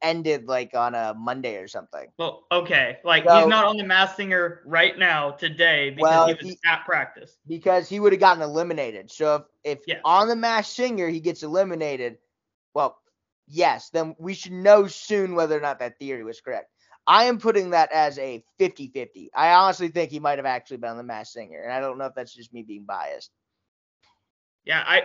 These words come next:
Speaker 2: I just thought we were gonna talk, 'cause I was actually getting kind of, like, concerned there for a little bit. That, like, holy shit, is Tom Brady just actually gonna retire again or, like, be
Speaker 1: I
Speaker 2: done?
Speaker 1: never thought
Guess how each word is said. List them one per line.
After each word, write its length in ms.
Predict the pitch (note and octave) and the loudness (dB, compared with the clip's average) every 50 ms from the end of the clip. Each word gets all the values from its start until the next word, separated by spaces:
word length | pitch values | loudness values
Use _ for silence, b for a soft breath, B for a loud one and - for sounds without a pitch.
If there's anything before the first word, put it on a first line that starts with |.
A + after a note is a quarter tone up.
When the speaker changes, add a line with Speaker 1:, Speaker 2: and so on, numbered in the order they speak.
| - - | 0 0
Speaker 2:
I 140 | F3 G3 G#3+ | 2 2 4
just 220 | G#3+ G#3+ G#3+ - | 2 0 -2 -2
thought 200 | G#3 F#3 F#3 D3+ | -2 -2 -2 -2
we 60 | F3+ | -4
were 60 | F3+ E3 | -4 -4
gonna 160 | F3 E3+ E3+ | -6 -8 -8
talk, 260 | E3+ F#3 E3+ E3 - | -6 -6 -6 -6 -6
'cause 140 | - F#3+ G3 | -6 -2 2
I 120 | G#3+ B3 | 4 4
was 120 | C#4 C4+ A#3 | 4 4 2
actually 400 | G3 G3 G#3 G#3 G#3 A3 G3+ F#3 | 2 2 2 0 -2 -8 -8 -6
getting 240 | F#3 F#3 D#3 D3+ D#3+ | -6 -6 -8 -6 -6
kind 220 | F#3+ F#3 F#3+ F3+ | -4 -4 0 0
of, 320 | E3+ E3 D#3 D#3 D3+ - C#3+ | -2 -2 -2 -6 -12 -16 -8
like, 500 | E3 E3+ D#3+ D#3+ D#3 D#3+ D#3 - _ _ | -2 0 0 0 -2 -4 -10 -18 _ _
concerned 640 | - E3+ E3 D3+ D#3 - D#3+ D#3+ E3 F3 F3+ F#3 F3 | -12 -12 -12 -12 -10 -8 -6 -4 -4 -4 -6 -8 -12
there 280 | - E3+ E3+ F3 F3+ F3+ F3 | -8 -4 -2 -2 -2 -2 -4
for 140 | F3+ F3+ F3 | -6 -4 -4
a 60 | F3 | -2
little 220 | F3 F#3 F#3+ F#3 F#3 | -2 -2 -4 -4 -2
bit. 260 | F#3 F#3+ G3+ G#3 - | -2 -2 -2 -2 -4
That, 120 | D3+ D#3+ | -6 -4
like, 160 | D#3+ D3 C3 | -4 -4 -4
holy 240 | C3 E3+ F3+ F3+ E3 | -4 -6 -6 -6 -8
shit, 180 | D#3+ - E3+ D3 | -8 -10 -10 -10
is 100 | C#3 C3+ | -10 -8
Tom 220 | - E3+ E3 E3+ | -6 -8 -6 -4
Brady 260 | D#3+ E3 E3+ E3+ F3 | -4 -4 -4 -4 -6
just 200 | E3+ E3+ E3+ E3 - | -8 -10 -12 -10 -6
actually 440 | - C#3+ D3 D3+ D3+ - E3 D#3 D3+ | -4 -4 -4 -4 -4 -8 -12 -10 -10
gonna 260 | D3 D3+ D3+ C#3 C#3 | -10 -10 -10 -10 -10
retire 800 | C#3+ C#3 C3+ - C#3 C3+ C#3+ D3 D#3 D#3 D3+ D#3 D#3 - - - | -10 -12 -8 -6 -4 -4 -2 -2 -4 -4 -4 -6 -8 -10 -10 -10
again 540 | C#3+ D3 C#3+ C#3+ C3+ C#3 D3 D#3 D3+ D3+ D3 | -10 -8 -6 -6 -6 -6 -6 -10 -12 -14 -12
or, 180 | - D3+ D3 | -10 -10 -6
like, 160 | C#3+ C#3 C#3+ C#3 | -6 -6 -2 0
be 60 | B2 | 0
Speaker 1:
I 140 | C#3+ E3 E3+ | 0 2 0
Speaker 2:
done? 180 | C3+ C3 - | -2 -4 -2
Speaker 1:
never 460 | E3 D#3+ D#3+ D#3 D#3+ E3+ E3 E3 D#3+ D#3 | 2 2 2 2 2 2 2 2 2 2
thought 420 | D#3+ - - D3 C#3+ C#3+ C3+ | 0 -2 2 4 4 4 2